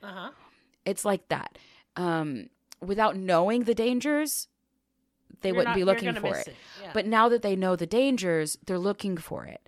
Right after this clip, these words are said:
Speaker 1: Yeah.
Speaker 2: And so that's kind of the lens that the community
Speaker 1: It's
Speaker 2: has, is
Speaker 1: confirmation bias.
Speaker 2: Right, right.
Speaker 1: Yes.
Speaker 2: So, you know, mentally ill people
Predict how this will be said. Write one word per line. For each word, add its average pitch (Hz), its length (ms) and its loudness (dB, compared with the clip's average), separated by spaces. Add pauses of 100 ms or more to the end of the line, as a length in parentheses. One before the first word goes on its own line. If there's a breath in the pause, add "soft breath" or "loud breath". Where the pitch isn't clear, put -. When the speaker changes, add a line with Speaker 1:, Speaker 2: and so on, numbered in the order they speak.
(140 loud breath)
Speaker 1:
Yeah. 170 180 -10
Speaker 2:
And 196 160 -4
so 226 120 2
that's 254 200 2
kind 330 200 4
of 269 80 4
the 196 120 0
lens 170 240 -2
that - 80 -14
the 147 100 -6
community 220 460 2
Speaker 1:
It's 147 80 -4
Speaker 2:
has, 339 200 -2
is - 80 -8
Speaker 1:
confirmation 196 440 -4
bias. 131 600 -16 (360)
Speaker 2:
Right, 233 380 4
right. 190 300 0
Speaker 1:
Yes. - 180 -8
Speaker 2:
So, 180 420 0 (180)
you 196 180 -10
know, 180 60 -8
mentally 175 480 -6
ill 262 160 4
people 170 500 -4